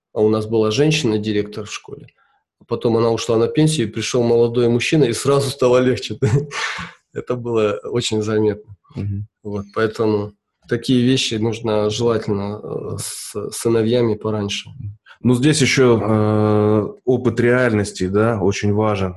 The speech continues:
Speaker 2: Вот,
Speaker 1: Да.
Speaker 2: э, то, что ты говоришь, то, что у, э, ребенка пропал страх перед директором. Директор — это же что-то из виртуальной реальности.
Speaker 1: Да, конечно.
Speaker 2: Оно неестественно.
Speaker 1: Да.
Speaker 2: Он увидел, что это, на самом деле, это просто ярлык какой-то.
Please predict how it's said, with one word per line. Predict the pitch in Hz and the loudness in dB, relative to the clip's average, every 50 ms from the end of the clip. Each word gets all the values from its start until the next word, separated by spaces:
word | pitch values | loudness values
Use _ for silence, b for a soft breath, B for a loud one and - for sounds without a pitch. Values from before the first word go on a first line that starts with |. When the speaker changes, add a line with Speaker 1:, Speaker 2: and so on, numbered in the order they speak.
| - - | -10 -8
Speaker 2:
Вот, | - 98 101 - | -4 -4 -4 -2
Speaker 1:
Да. | - 117 104 101 101 | -2 0 0 0 0
Speaker 2:
э, | - | 0
то, | - 104 | -2 -2
что | - - 104 | -2 -2 -2
ты | 101 - | -2 -2
говоришь, | 104 101 110 113 117 123 123 123 - B B B B B B B - - | 0 2 2 2 2 2 2 0 -2 B B B B B B B -2 0
то, | 113 110 | 0 0
что | 113 - - 107 107 - - | 0 0 0 0 0 0 0
у, | 113 113 113 110 110 101 | 0 2 2 2 2 0
э, | - - - 101 101 101 98 98 98 98 101 | -2 -4 -4 -4 -2 0 0 0 0 0 0
ребенка | 101 104 101 107 120 117 113 104 110 101 | 0 0 2 2 2 2 2 2 0 -2
пропал | - - 104 101 - - 107 101 | -2 -2 -4 -4 -2 -2 -2 -2
страх | - - - - 117 113 - - | -4 -6 -4 -4 -4 -4 -2 -2
перед | - 107 107 107 107 | -2 0 0 0 0
директором. | 107 117 120 120 113 - - 95 95 95 101 | 0 0 2 2 2 2 2 0 0 0 0
Директор — | 101 113 123 131 147 143 147 - 104 - b b b b b b _ | 0 2 2 2 2 2 2 0 0 0 b b b b b b _
это | - 107 107 123 117 | -4 -2 0 0 0
же | 110 117 | 0 0
что-то | - - 139 - - 117 | 0 0 2 2 4 2
из | 120 110 | 2 2
виртуальной | 110 117 123 123 - 135 135 131 123 120 117 107 104 98 | 2 0 0 0 2 2 4 4 4 4 4 4 4 4
реальности. | 95 98 98 95 95 92 92 90 82 107 | 2 2 2 2 2 2 0 0 -2 -2
Speaker 1:
Да, | 135 117 71 | 0 0 0
конечно. | - - 113 113 117 98 | 0 0 0 0 0 2
Speaker 2:
Оно | 104 113 113 | 2 4 4
неестественно. | 113 113 120 120 120 117 - - 120 107 - - - 90 95 92 - B B B B B | 4 4 4 2 2 0 0 0 0 0 0 -2 -8 -10 -10 -10 -12 B B B B B
Speaker 1:
Да. | B 113 107 | B -6 -2
Speaker 2:
Он | 104 107 113 123 | 0 2 4 4
увидел, | 123 139 151 143 127 107 | 4 4 2 2 2 0
что | - - - 107 107 | 0 0 2 2 2
это, | 110 110 - 107 | 2 0 0 -2
на | 107 104 | -2 0
самом | - 113 110 110 113 117 | 0 0 0 0 0 2
деле, | 123 131 131 120 110 104 | 2 2 2 4 4 2
это | 101 104 104 | 2 2 0
просто | - - 110 107 - - - | 2 2 2 2 2 0 0
ярлык | 110 117 127 135 143 156 165 156 156 - | 2 4 4 4 6 6 4 4 2 -2
какой-то. | 95 90 - - 92 90 - - - | -6 -6 -2 0 0 0 -2 -6 -14